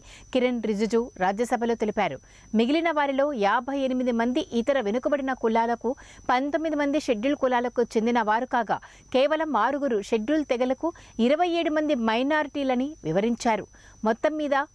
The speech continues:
ఎనభై నాలుగు మంది మహిళా జడ్జిలున్నారని చెప్పారు. మొత్తం జడ్జిల్లో జనరల్ కేటగిరీకి చెందిన వారే డెబ్బై ఏడు శాతం పైగా ఉన్నారన్నారు. సుప్రీంకోర్టు,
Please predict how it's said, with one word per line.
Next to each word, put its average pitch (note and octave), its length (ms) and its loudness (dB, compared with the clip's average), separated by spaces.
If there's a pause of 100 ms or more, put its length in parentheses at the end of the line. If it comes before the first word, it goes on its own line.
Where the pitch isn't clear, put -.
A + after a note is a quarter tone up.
(120)
ఎనభై C#4 340 2
నాలుగు C#4+ 300 0
మంది B3+ 240 -2
మహిళా B3 380 2
జడ్జిలున్నారని A#3+ 840 0
చెప్పారు. G3+ 480 -4 (380)
మొత్తం D4+ 400 2
జడ్జిల్లో C#4+ 480 0 (120)
జనరల్ B3 400 0
కేటగిరీకి C#4 580 -2
చెందిన C4+ 340 0
వారే B3+ 260 2
డెబ్బై G#3+ 360 -2
ఏడు B3+ 180 0
శాతం A#3+ 360 -2
పైగా A3+ 360 0
ఉన్నారన్నారు. G3+ 640 -2 (400)
సుప్రీంకోర్టు, D#4 760 -2